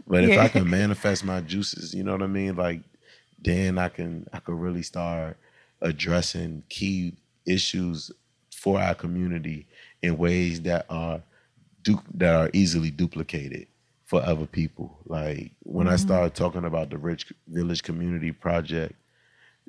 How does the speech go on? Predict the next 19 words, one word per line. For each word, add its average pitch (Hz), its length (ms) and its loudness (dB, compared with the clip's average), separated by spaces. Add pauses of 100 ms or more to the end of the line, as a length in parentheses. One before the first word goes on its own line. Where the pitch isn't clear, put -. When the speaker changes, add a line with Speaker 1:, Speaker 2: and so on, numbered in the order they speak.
(300)
Speaker 1:
that's 92 260 2
what 95 100 -2
I 85 80 -2
really 82 400 -6
am 78 120 -10
talking 82 400 -6
about. 76 520 -8
Like, 78 560 -4 (320)
I'm 82 140 -4
really 85 260 2
talking 80 340 -2
about 78 380 -6
how 82 460 0
do 78 180 -8
we 78 380 -8 (300)
create 78 540 -6
this 76 160 -8
sustainable 143 1080 -8 (380)
village 73 800 -2